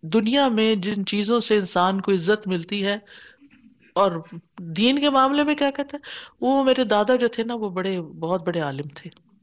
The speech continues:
लेकिन वो तो गुजर गए, वो चले गए अपने आ-, काम करके, तुम क्या कर रहे हो?" ऐसा ना हो कि हमारे बाद हमारे बच्चे भी ये कहें, "हमारी दादी बड़ी नमाज पढ़ती थी और हमारी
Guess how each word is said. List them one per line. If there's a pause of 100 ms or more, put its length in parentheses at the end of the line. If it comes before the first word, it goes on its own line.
(540)
लेकिन
वो
तो
गुजर
गए, (460)
वो
चले
गए
अपने
आ-,
काम
करके,
तुम
क्या
कर
रहे
हो?" (1300)
ऐसा
ना
हो
कि
हमारे
बाद
हमारे
बच्चे
भी
ये
कहें,
"हमारी
दादी
बड़ी
नमाज
पढ़ती
थी
और
हमारी